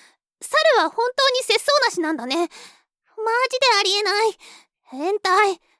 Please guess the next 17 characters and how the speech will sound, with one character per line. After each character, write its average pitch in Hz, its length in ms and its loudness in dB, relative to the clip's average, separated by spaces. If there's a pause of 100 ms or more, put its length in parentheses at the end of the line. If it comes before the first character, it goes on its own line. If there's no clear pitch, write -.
(180)
死 - 220 -14
ん 285 80 -4
で。 480 60 0 (2250)
何？ 320 500 -4 (1080)
パ 554 120 -2
パ 523 140 0
と 392 140 2
マ 403 120 4
マ 440 120 4
に 269 80 0
言 311 100 -2
い 523 100 2
つ - 60 -8
け 587 220 2
る 208 60 0
よ。 403 200 2 (2250)
は、 539 40 -2